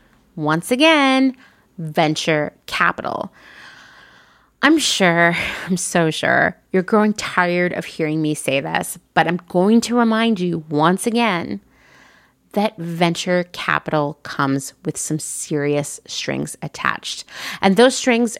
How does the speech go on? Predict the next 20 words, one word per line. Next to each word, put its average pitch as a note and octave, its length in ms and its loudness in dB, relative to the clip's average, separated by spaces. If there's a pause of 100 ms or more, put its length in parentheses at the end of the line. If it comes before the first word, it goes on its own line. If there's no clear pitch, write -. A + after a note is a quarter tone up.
are F#3 100 2
really E3 300 2
more D3+ 320 0
like C#3+ 240 -4
ropes. D3+ 760 -4 (540)
It's - 120 -2
like B3 160 2
the B3+ 80 4
kind C4 440 2
of A3 160 0
rope F#3 340 4 (300)
that G3 120 -8
holds G#3 260 -2
a F#3 60 2
cruise B3 600 4
ship, - 460 0
a F3 100 2
massive A3+ 640 2
cruise A#3+ 300 -2
ship F3+ 340 -6